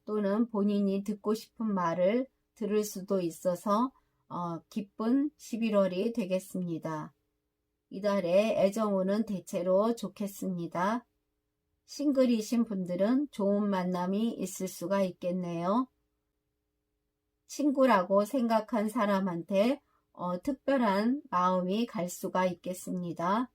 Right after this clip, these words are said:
이달에는 본인의 호감도가 높아지게 되면서,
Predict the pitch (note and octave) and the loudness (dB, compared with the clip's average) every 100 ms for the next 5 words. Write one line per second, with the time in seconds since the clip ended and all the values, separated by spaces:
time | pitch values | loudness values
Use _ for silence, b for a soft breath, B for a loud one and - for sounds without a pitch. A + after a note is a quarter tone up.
0 | _ _ _ _ _ _ F#3+ G3+ G#3 G3 | _ _ _ _ _ _ -6 2 4 4
1 | F#3+ A3 B3+ A3+ G3+ G3 F#3 F3 G3 A#3+ | 2 2 2 2 2 2 2 2 2 0
2 | C4 C#4 B3 A3 F3+ F3 F#3 E3+ - F#3+ | 0 2 2 2 0 0 0 0 -4 -6
3 | F#3+ - G3+ G3+ F#3 F#3+ F#3 F3 E3 E3 | -4 0 0 0 0 0 0 -2 -2 -4
4 | - E3+ G#3 | -2 0 0